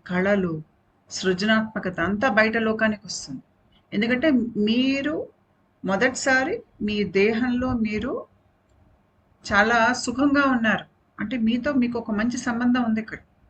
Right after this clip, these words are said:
మీతో మీకు ఒక మంచి సంబంధం ఉండాలి అంటే ముందు మీ పూర్వీకుల ఒక్క ప్రభావం మీ మించి పోవాలి, మీలో అనవసరపు ఆలోచనలన్నీ పోవాలి.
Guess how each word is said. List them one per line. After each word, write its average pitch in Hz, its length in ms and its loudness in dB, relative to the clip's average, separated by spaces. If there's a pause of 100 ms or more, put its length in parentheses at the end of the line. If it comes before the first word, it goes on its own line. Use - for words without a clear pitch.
(1400)
మీతో 247 320 4
మీకు 302 260 0
ఒక 262 160 -4
మంచి 202 340 0
సంబంధం 240 500 0 (100)
ఉండాలి 220 460 -2
అంటే 214 200 -8
ముందు 247 360 0
మీ 254 200 0
పూర్వీకుల 262 960 -4
ఒక్క 190 340 -4
ప్రభావం 196 560 -2
మీ 220 100 0
మించి 196 400 -4
పోవాలి, 190 520 -2 (1600)
మీలో 226 320 2
అనవసరపు 240 600 0
ఆలోచనలన్నీ 226 760 0
పోవాలి. 226 500 -2